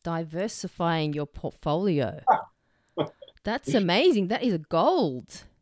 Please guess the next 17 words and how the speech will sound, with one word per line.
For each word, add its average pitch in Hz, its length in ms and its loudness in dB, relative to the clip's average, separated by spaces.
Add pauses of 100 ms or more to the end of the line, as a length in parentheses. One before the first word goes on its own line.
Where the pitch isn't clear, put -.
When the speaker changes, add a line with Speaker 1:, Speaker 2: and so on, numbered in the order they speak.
(280)
Speaker 2:
Well, 131 180 6
if 131 100 2
only 151 220 6
I 135 80 4
could 135 160 0
trademark 131 540 2
that, 98 200 -2
Sally. 101 420 -2
You 117 120 -6
know, 113 140 2
that's, 117 380 2
uh, 104 240 4 (2000)
it's - 180 -8
the, 139 200 -2
it's 151 120 -4
the 165 140 6
idea. 160 460 4